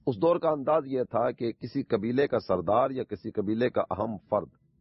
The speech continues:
اگر کسی کو پناہ دے دیا کرتا تھا اور یہ اعلان کر دیتا کہ یہ میری پناہ میں ہے، اس کا مطلب یہ ہوا کرتا تھا کہ اس کو اگر کسی نے اذیت دی، تکلیف دی، تو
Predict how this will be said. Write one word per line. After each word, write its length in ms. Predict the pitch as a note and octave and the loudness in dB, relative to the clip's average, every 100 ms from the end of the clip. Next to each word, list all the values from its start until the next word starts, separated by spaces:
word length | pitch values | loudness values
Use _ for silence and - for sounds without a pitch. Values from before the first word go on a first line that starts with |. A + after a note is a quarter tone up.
| _ _ _ _ _ _ | _ _ _ _ _ _
اگر 240 | C#3 C#3 G#3+ | -4 -2 -4
کسی 260 | F3 F3+ | -6 -6
کو 100 | F3 | -4
پناہ 260 | C#3+ D#3+ D#3+ | -2 0 0
دے 140 | D3 | 0
دیا 220 | C#3 C#3+ B2+ | -2 0 2
کرتا 340 | A#2 A2 B2+ | 0 0 -2
تھا 140 | - | 0
اور 200 | C#3 C#3+ | 0 -2
یہ 160 | B2 A#2+ G#2+ | 0 0 2
اعلان 400 | G#2 A2 C#3+ C3+ | 2 2 0 -2
کر 160 | A#2 | -2
دیتا 380 | G#2 G2 A#2 B2+ | -2 -2 0 0
کہ 120 | A#2+ | -2
یہ 160 | B2+ C3+ | -4 -2
میری 340 | B2+ D#3 D#3 | 2 2 2
پناہ 320 | A2 G2+ F#2 | 0 0 0
میں 120 | E2 C#2 | -4 -8
ہے، 80 | - _ _ _ _ _ _ _ _ _ - | -18 _ _ _ _ _ _ _ _ _ -6
اس 120 | D3+ | -2
کا 100 | F3+ | 0
مطلب 360 | D3+ - F#3+ F3 | 0 0 0 0
یہ 120 | E3 | -2
ہوا 220 | D3 C#3+ | 0 0
کرتا 340 | B2 A2+ B2 | 0 0 0
تھا 260 | B2 B2+ C3+ | 0 0 -2
کہ 160 | - - - | -4 -10 -4
اس 180 | F#3 - | -4 0
کو 120 | G#3 | 2
اگر 180 | F#3+ F3 | 2 0
کسی 220 | D3+ D3 | -2 0
نے 100 | D3+ | 2
اذیت 420 | C3 A2 B2+ D3 | 2 0 0 0
دی، 200 | A2 C#3+ | 2 0
تکلیف 440 | C#3+ D3+ A2+ C3 G2+ | 0 0 0 -2 -2
دی، 280 | G#2+ D#3 - _ _ _ _ _ _ _ _ _ _ | -2 -2 -4 _ _ _ _ _ _ _ _ _ _
تو 80 | A#2 | -4